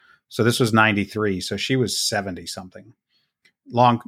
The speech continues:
long since dead. But at the time I was explaining to her, "Yes, Grammy, I can basically get the entire Library of Congress right here on this computer."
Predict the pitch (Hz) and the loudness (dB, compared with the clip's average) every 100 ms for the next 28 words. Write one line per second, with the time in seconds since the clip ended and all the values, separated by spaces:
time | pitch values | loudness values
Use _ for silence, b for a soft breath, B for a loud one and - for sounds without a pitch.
0 | - 117 127 110 95 - 107 92 - 104 | 0 4 4 2 -4 -6 -6 -6 -4 -4
1 | 85 - 104 - 107 - - 175 175 113 | -4 -8 -10 -4 -6 -4 0 4 6 4
2 | 101 98 - - 143 123 104 101 98 135 | 2 -2 -4 0 2 2 2 0 2 2
3 | 139 - 110 107 104 127 147 120 120 - | 2 0 2 4 4 4 2 2 2 0
4 | 113 104 107 104 104 98 - 104 98 95 | -2 0 0 0 -2 -2 2 2 2 0
5 | 98 92 - - 139 95 - 95 107 101 | -2 -4 -2 2 2 0 -6 -2 -2 -2
6 | 107 98 95 - - - 139 147 | -4 -6 -8 -10 -14 -8 -6 -4